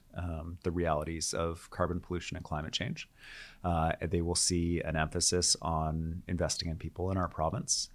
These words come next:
around, uh, schools and education. Uh, the, uh, best guide I think that's available to people is the economic restart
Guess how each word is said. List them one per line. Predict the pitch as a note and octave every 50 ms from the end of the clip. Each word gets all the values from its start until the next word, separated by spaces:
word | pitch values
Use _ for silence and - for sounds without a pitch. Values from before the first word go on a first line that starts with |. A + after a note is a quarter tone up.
| - -
around, | F2 E2+ E2 D#2+ D#2 D#2 D2 D#2 D#2 -
uh, | - C#2+ C#2+ D#2
schools | - - - - A#2 A#2 A2+ A2 - -
and | E2+ E2
education. | D2+ - D#2+ - - F2+ F2+ F2+ - - A2+ - - - - - - - - - - - - - - - - -
Uh, | F2 F2 F2 F2 E2+ E2+ F2 - C#2 - - -
the, | G2 F#2+ F2+ F2 F2
uh, | E2+ E2 E2 D#2+
best | D2+ - - G2 G2+ - - - -
guide | F#2+ E2+ E2 F#2 G#2 G#2+ G2+
I | F2+ E2+
think | - - F#2+ F#2 -
that's | F2 D2+ - -
available | E2+ D#2 D#2 F2 F2+ G#2+
to | G#2 - A2
people | F#2+ G#2 G#2 - - A#2+ B2+ A#2
is | F#2+ F2 - -
the | - E2+ E2 E2 E2 E2 E2+
economic | E2+ - - F2 E2+ E2 E2 D#2+ -
restart | E2 E2 - - - E2+ D#2+ E2 - - -